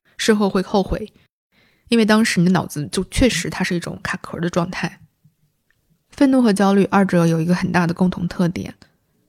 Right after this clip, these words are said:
他们都是感知到潜在威胁的时候做出反应的一种状态。那么接下来我们来拆解一下愤怒情绪。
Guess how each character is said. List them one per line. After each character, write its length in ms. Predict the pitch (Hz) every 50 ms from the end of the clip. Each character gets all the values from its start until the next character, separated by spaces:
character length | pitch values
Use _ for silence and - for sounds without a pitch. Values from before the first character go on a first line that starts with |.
| _ _ _ -
他 100 | - 233
们 140 | 240 226
都 180 | 214 226 220 220
是 320 | 220 - - 202 170 - - -
感 220 | - - 160 151 160
知 100 | - 185
到 160 | 208 196 185
潜 240 | 185 - - 190 - 180
在 200 | 185 - 202 185
威 180 | 180 196 208 208
胁 220 | 208 - - -
的 100 | - -
时 100 | - -
候 300 | 165 - - 151 - - _
做 140 | - 196 190
出 140 | - 208
反 200 | 196 - - 196 - - -
应 120 | - 190
的 80 | 180 -
一 80 | -
种 160 | 175 - 160 165
状 280 | - 196 202 185 190
态。 320 | - - - - - - - _ _ _ _ _ _ _ _ _ _ _ _ _ _ _ _ _ _ _ _ _ _ _ _ _ _ _ _ _
那 140 | 254 254 233
么 120 | 220 214
接 200 | 202 - 233 233
下 160 | 247 240 214
来 240 | 196 180 170 165 170
我 100 | 175 165
们 100 | 165 160
来 140 | 165 165 165
拆 300 | 185 - - 214 220 214
解 160 | - 214 160
一 80 | - -
下 180 | - 180 175
愤 180 | 196 - 208 196
怒 140 | 196 175 175
情 260 | - - 220 233 -
绪。 280 | - - 180 - -